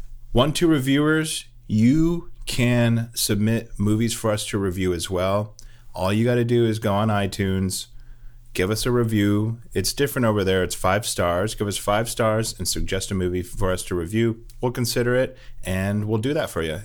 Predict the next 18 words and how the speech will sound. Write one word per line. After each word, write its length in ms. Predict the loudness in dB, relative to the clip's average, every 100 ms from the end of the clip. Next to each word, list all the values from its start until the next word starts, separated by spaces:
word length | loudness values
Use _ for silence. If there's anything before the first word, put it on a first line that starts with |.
| -8
Like 280 | -2 -2 0
Brandon 260 | -2 0 -2
said, 300 | 0 0 0
we're, 240 | 0 0 0
we're 100 | -2
gonna 160 | -2 -2
get 160 | -2
our 60 | -2
Patreon 480 | -2 -2 -2 -2 -2
up 160 | -4 -4
and 160 | -4
running, 380 | -2 -2 -4 -4
and 160 | -4 -4
we'll 80 | -4
be 120 | -4
able 160 | -4
to 100 | -6
take, 520 | -8 -6 -4 -4 -8